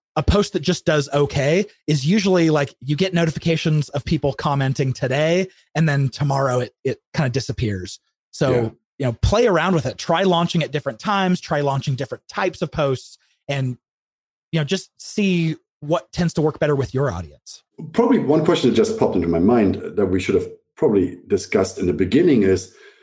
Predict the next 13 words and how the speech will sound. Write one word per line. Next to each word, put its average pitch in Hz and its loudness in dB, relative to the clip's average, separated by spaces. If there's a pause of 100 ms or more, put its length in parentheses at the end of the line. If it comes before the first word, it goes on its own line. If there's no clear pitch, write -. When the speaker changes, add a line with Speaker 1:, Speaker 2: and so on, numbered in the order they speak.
Speaker 2:
what 165 -2
should - -2
be 127 2
the 110 2
goal 98 4
of 90 -4
a - -10
company 90 -4
when 98 0
they 101 4
are 92 2
thinking 98 -2
about 82 -4